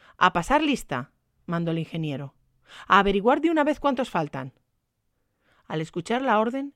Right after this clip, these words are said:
dio un brinco repentino el corazón de Ramón Luis. ¿Apostamos que el maldito, el que le había puesto la marca de vergüenza, era de los enterrados? Como que ahí venía, chancleteando y sollozando, la perra de su madre,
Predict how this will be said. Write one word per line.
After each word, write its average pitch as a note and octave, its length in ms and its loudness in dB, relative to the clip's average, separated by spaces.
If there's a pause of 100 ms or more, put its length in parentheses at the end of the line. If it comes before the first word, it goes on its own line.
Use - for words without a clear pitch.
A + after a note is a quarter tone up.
dio A3 200 2
un C#4 100 2
brinco C4 300 0
repentino A3+ 580 -2
el A#3 80 -2
corazón F#3+ 340 -2
de A3 120 -2
Ramón G3 260 -4
Luis. C#3 320 -12 (880)
¿Apostamos G3 680 -4
que C#4 100 -4
el B3+ 120 0
maldito, A3+ 520 -4 (160)
el F#3 120 -6
que G#3 100 -2
le G3 80 0
había A3+ 260 2
puesto B3 300 0
la G#3+ 120 2
marca A#3 320 0
de A3+ 100 0
vergüenza, G#3+ 680 -2 (180)
era A#3 240 0
de A3+ 60 0
los A3+ 220 -2
enterrados? A3+ 600 -2 (840)
Como E3 560 -2
que D#3+ 180 -2
ahí E3 280 0
venía, A3 600 -2 (380)
chancleteando F3 800 -2
y A3 60 -4
sollozando, G#3+ 760 -4 (160)
la E3 180 -4
perra G3 220 -2
de G#3 100 -4
su - 140 -8
madre, A#2+ 400 -6